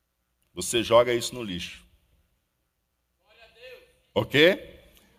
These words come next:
O crente tem que ser sábio. Ele tem que saber andar com dois saquinhos, um saco furado. E quando ele ouve essas coisas, ele bota logo um saco furado.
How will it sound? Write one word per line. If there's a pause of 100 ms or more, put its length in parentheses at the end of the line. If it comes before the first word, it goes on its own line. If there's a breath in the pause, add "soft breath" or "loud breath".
(120)
O
crente
tem
que
ser
sábio. (2250)
Ele
tem
que
saber
andar
com
dois
saquinhos,
um
saco
furado. (2750)
E
quando
ele
ouve
essas
coisas,
ele
bota
logo
um
saco
furado.